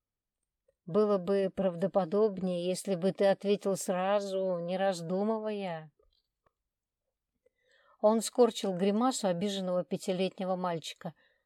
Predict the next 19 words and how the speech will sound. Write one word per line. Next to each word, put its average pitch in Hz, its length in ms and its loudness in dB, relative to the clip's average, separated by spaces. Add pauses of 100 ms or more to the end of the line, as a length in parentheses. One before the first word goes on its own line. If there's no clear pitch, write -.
(160)
но 196 100 -2
я 170 220 -2
уже 175 200 -2
не 196 120 -4
шутила. 170 640 -6 (1000)
Ты, 233 360 4
любезный 208 600 4
Станислав, 214 800 4
вообще 202 400 4
волшебник 180 600 4
телефонных 175 600 -2
переговоров. 175 680 2 (720)
Или, 214 180 6
точнее, 226 560 4
ученик 233 600 4
волшебника, 170 760 -2 (600)
но 220 220 8
очень 160 320 2
способный. 165 840 -6